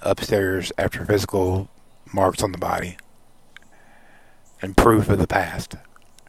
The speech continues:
then they may lie saying that I'm unspecified on my files. So I go and, and, and, and call to get my, uh, my, uh, files, uh, sent to me.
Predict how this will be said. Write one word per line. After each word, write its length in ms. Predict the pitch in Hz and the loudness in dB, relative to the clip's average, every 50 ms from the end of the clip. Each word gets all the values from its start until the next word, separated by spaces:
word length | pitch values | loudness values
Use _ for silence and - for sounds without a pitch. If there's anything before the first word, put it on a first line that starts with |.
| - - - - - - - - - - - - - - - - - | -20 -20 -20 -20 -20 -20 -20 -20 -20 -20 -20 -20 -20 -20 -20 -20 -10
then 140 | - - 98 | -10 -8 -6
they 100 | 98 101 | -6 -6
may 220 | 98 98 107 131 143 | -4 -2 0 2 2
lie 560 | 127 110 101 104 107 107 110 110 113 117 - - - - _ - - - | 2 2 2 0 -2 -2 -6 -8 -10 -14 -20 -20 -20 -20 _ -20 -20 -14
saying 360 | - - 104 104 104 104 104 | -8 -6 -4 -4 -4 -4 -4
that 120 | 107 104 | -4 -2
I'm 140 | 107 107 110 | -2 -2 -4
unspecified 680 | 110 107 - - 127 139 - - - - - - - - - - - - - - - - - - - - - - - - - - - - - - - | -4 -6 0 0 0 0 0 -2 -6 -8 -12 -16 -16 -18 -20 -20 -20 -20 -20 -20 -20 -20 -20 -20 -20 -20 -20 -20 -20 -20 -20 -20 -20 -20 -14 -6 -6
on 100 | 104 101 | -4 -2
my 100 | 101 92 | -2 0
files. 540 | 90 - 135 143 127 101 - - - - - - - - - - - - - - - - - - | 2 4 4 4 2 -4 -8 -16 -18 -18 -20 -20 -20 -20 -20 -20 -20 -20 -20 -20 -20 -20 -20 -12
So 300 | - - - - 113 107 | -6 -2 2 4 4 4
I 160 | 104 107 131 | 4 4 2
go 480 | 131 - 123 98 90 90 101 123 131 135 - - - - - - - - | 4 6 4 4 4 2 -2 -4 -6 -10 -16 -18 -20 -20 -20 -20 -10 -6
and, 320 | 107 101 104 101 101 101 - | -6 -4 -4 -6 -10 -12 -8
and, 200 | - 98 92 92 - | -6 -6 -4 -4 0
and, 240 | - 104 98 98 101 | 0 2 2 2 0
and 320 | 92 92 92 95 98 95 95 | -4 -4 -4 -6 -8 -8 -6
call 300 | - 101 104 101 104 107 | -2 0 4 4 4 4
to 80 | 110 | 4
get 220 | 101 98 - - - | 2 0 0 0 0
my, 160 | 107 110 110 - | 0 0 0 0
uh, 140 | - - 98 - | 0 -2 -2 -2
my, 240 | - 110 107 107 - - | -2 -2 0 0 -2 -2
uh, 100 | - 87 | -6 -6
files, 540 | - 90 98 135 156 - - 92 80 - - - - - - - - - - - | -6 2 4 4 4 4 2 -2 -4 -6 -8 -10 -14 -14 -18 -20 -20 -20 -14 -12
uh, 240 | - 95 95 98 101 107 113 - - | -10 -8 -8 -10 -10 -12 -16 -20 -12
sent 260 | - - - 196 185 | -2 2 2 2 2
to 100 | - 107 | 0 -6
me. 240 | 90 80 - - - | -8 -8 -14 -18 -20